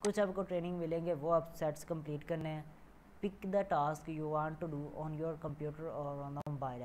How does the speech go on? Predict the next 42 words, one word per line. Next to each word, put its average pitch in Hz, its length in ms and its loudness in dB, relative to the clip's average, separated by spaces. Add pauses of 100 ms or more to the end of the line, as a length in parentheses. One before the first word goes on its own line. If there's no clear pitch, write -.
app, - 160 -14
कोई 190 160 2
भी 180 100 2
task 156 300 2 (140)
pick 160 160 -6
करें 165 220 4
और 156 160 0
इसे 165 140 -6
start 131 320 -6
कर 120 100 -10
लें। 110 160 -10 (480)
Carefully 185 340 4
read 170 320 0
the 180 80 4
instructions 180 500 -2
and 165 180 -2
complete 156 300 0
the 151 140 4
assignment, 127 420 -4 (560)
Instructions 180 480 0
आपको 175 280 0
दे 151 140 2
दी 156 100 0
जाएंगी, 165 280 -2
वो 151 140 0
आपने, 160 280 2
हम्म, 156 420 -6 (100)
पढ़ 147 140 0
लेनी 170 320 2
है 165 140 -4 (400)
और 147 180 0
उसी 151 180 -6
के 170 100 -4
मुताबिक 151 400 -2
आपने 143 260 -2
वो 143 140 -4
काम 131 280 -4
complete 127 400 -8
करना 113 260 -8
है। 113 120 -8 (340)
Withdraw 170 300 2
your 190 160 2